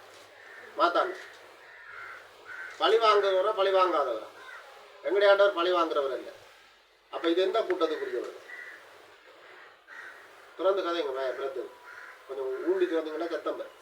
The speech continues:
இது எந்த கூட்டத்துக்குரியவர்? இது எந்த கூட்டம்?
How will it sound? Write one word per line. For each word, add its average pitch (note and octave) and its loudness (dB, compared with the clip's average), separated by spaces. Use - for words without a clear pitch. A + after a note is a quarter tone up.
இது D#3 -2
எந்த G3+ 0
கூட்டத்துக்குரியவர்? E3+ -4
இது E3+ -2
எந்த G#3 4
கூட்டம்? - 0